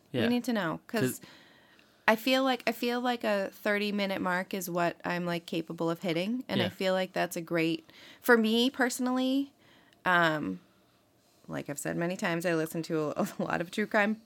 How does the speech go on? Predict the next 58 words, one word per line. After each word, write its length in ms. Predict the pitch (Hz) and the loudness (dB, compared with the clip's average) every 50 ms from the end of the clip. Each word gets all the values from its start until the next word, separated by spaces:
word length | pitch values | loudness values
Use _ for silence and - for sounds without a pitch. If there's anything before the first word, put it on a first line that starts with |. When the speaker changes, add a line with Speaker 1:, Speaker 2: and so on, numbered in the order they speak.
| - | 0
Speaker 1:
podcasts, 680 | - 196 170 214 214 175 165 180 196 - - - - - - - - - - | 2 2 2 2 0 0 0 0 -2 -4 -10 -14 -16 -18 -18 -18 -12 -4 0
and, 120 | 214 233 | 2 4
like, 160 | 226 226 226 | 4 4 4
I 60 | 233 | 4
love 300 | 226 220 220 208 208 208 | 2 4 4 4 4 4
the 100 | 208 226 | 2 -2
ones 320 | 208 196 180 180 190 185 - | 0 0 0 0 -2 -4 -2
that 140 | 180 175 170 | -2 0 2
are, 160 | 170 165 160 | 4 4 4
like, 320 | 160 156 156 160 - - _ _ _ _ _ _ - _ _ _ _ _ _ _ _ _ _ _ - | 4 4 2 0 -2 -6 _ _ _ _ _ _ -20 _ _ _ _ _ _ _ _ _ _ _ -8
really 320 | - 196 190 175 160 156 151 | 0 4 6 6 6 6 6
long, 360 | 156 156 143 143 147 156 165 | 4 4 4 4 2 2 0
but 160 | 165 180 175 | -2 -2 -2
sometimes 840 | - - 196 175 180 196 214 208 185 180 175 175 180 185 180 - - - - - - - | 0 4 4 4 4 2 0 0 0 0 0 -2 -2 -4 -6 -10 -14 -16 -20 -16 -10 -6
it 100 | - - | -6 -4
frustrates 540 | - - - 175 202 - - 175 165 165 - | 0 2 2 2 2 2 -2 -2 -2 -2 0
me 100 | 170 165 | 0 0
when 100 | 160 160 | 0 0
I 40 | |
have 160 | 170 175 156 - | -2 -4 -4 -6
to 80 | 165 | -4
break 240 | 156 160 147 147 - | -2 0 0 0 -2
them 120 | 156 151 | -2 -2
up. 240 | 143 151 175 - - - 196 - - - - - - - - - - - - - | 0 0 -2 -4 -6 -14 -14 -14 -16 -20 -20 -20 -20 -20 -20 -20 -20 -20 -12 -8
Speaker 2:
Right. 160 | - 110 - - - - - - | -8 -8 -8 -8 -16 -10 -4 -2
Speaker 1:
And, 160 | 214 190 185 | 0 2 2
like, 220 | 170 160 151 - | 2 2 2 0
you 80 | 170 170 | 0 2
know, 180 | 165 160 156 131 | 2 2 2 2
I, 300 | 117 156 151 151 156 160 - - - - - _ - | 2 2 2 2 0 -2 -6 -12 -20 -20 -20 _ -4
you 120 | - 175 | 0 0
know, 340 | 165 156 151 147 151 147 - - _ - | 2 2 2 0 -2 -4 -8 -12 _ -10
have 300 | 170 165 160 151 - - - | -6 -4 -4 -4 -6 -8 -6
driven 280 | - 151 143 147 160 | -2 -2 -2 -2 -2
to 100 | 170 185 | -4 -2
my 120 | 185 185 190 | 0 0 2
destination, 640 | 202 196 - - 226 240 262 277 - 190 160 151 151 | 2 2 0 0 0 2 2 2 2 0 -2 -2 -2
and 160 | 147 147 151 | -2 0 0
now 160 | 156 147 139 | 0 2 2
I 60 | 151 160 | 2 0
need 160 | 170 175 170 | -2 -2 -4
to 40 | - | -8
pause 300 | - - - 277 285 190 | -6 0 2 2 2 4
it 220 | 170 151 143 - - | 4 4 4 4 2
and 360 | - 160 160 160 151 147 147 147 | 0 -2 -2 -2 -4 -4 -4 -4
then, 360 | 156 151 151 156 156 156 160 - | -4 -4 -4 -4 -4 -6 -6 -6
you 60 | - | -4
know, 160 | 156 151 151 | -4 -4 -4
come 200 | - - - 160 | -6 -6 -4 -2
back 180 | 156 160 160 - | 0 0 -2 -2
to 80 | - 196 | -2 0
it 60 | 190 | 0
on 100 | 196 202 | 2 2
my 100 | 214 208 | 2 2
lunch 280 | 208 220 262 285 - - | 2 2 2 2 2 0
break. 340 | - 160 156 151 147 151 - | 0 2 2 2 0 -2 -2
And, 140 | 175 165 165 | 0 0 2
like, 240 | 156 151 156 - | 0 0 -2 -4